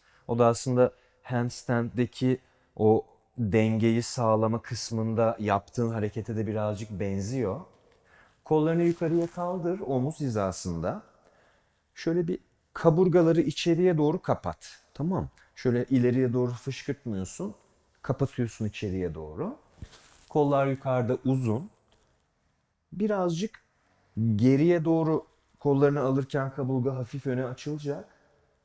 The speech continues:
Sonra tekrar öne doğru geleceksin. Tamam. Bunu birazcık daha omuzlarının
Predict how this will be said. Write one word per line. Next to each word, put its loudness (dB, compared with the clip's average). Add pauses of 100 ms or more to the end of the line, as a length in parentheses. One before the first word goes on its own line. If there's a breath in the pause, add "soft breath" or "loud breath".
Sonra -4
tekrar 0
öne -2
doğru 2
geleceksin. -2
Tamam. -6 (720 soft breath)
Bunu 0
birazcık -2
daha -4 (440)
omuzlarının 2